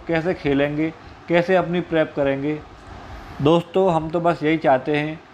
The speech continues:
कि मनोज पाटिल भाई जल्दी से जल्दी अपना प्रो शो खेलें और ओलंपिया में पहुँचें। तो दोस्तों, हमारी next news है हसन मुस्तफ़ा को लेकर।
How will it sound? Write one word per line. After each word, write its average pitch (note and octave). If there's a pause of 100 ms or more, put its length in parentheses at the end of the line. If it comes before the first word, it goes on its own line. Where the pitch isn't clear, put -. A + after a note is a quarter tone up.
(200)
कि D#3+
मनोज C#3+
पाटिल D#3
भाई C#3+ (240)
जल्दी D3
से D3
जल्दी D3+
अपना D3+
प्रो D3+
शो D#3
खेलें D3 (360)
और D#3
ओलंपिया C#3+
में F#3 (180)
पहुँचें। B2 (1080)
तो D3+
दोस्तों, F3+ (280)
हमारी C#3+
next E3+
news D#3+
है D#3+ (280)
हसन E3+
मुस्तफ़ा D#3
को E3+
लेकर। B2+